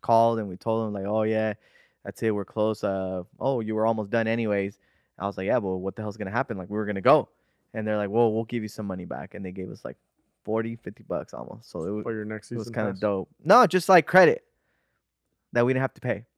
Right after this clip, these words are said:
Speaker 2: Yeah, that's what I'm saying. So you're gonna save that for your next season pass?
Speaker 1: Well, I'm gonna have to wait, bro. It's gonna take us, food, they've been closed for a long ass time now. That shit's crazy, food. They're probably losing a lot of money.
Speaker 2: Yeah.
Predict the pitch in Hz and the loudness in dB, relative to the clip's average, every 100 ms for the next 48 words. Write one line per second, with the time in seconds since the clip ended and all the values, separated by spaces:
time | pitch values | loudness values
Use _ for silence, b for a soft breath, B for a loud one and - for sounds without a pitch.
0 | _ 143 139 135 117 143 110 - 113 113 | _ 0 0 -2 -6 -4 -6 -8 -8 -8
1 | 107 98 - 113 107 107 - 104 107 110 | -8 -10 -8 -6 -6 -10 -8 -8 -10 -10
2 | 123 117 120 135 113 113 117 139 143 120 | -12 -12 -12 -12 -12 -2 4 6 6 6
3 | 139 - 113 143 165 123 139 185 170 135 | 4 2 6 6 6 8 8 6 2 -6
4 | 123 113 143 139 - 139 127 127 - - | -14 -6 -2 0 4 4 4 2 -4 -6
5 | 143 160 143 165 - 143 - 82 73 151 | 0 4 4 2 -4 -6 -4 -4 0 0
6 | 170 113 - 117 107 107 104 107 120 - | 2 0 -2 -6 -4 -4 -4 -6 -8 -8
7 | 135 - 101 143 147 113 117 117 110 131 | -8 -8 -6 -6 -8 -8 -6 -6 -6 -6
8 | 110 117 87 64 101 120 113 98 87 104 | -6 -10 -10 -10 -6 -4 -4 -8 -10 -16
9 | _ _ 104 98 | _ _ -18 -18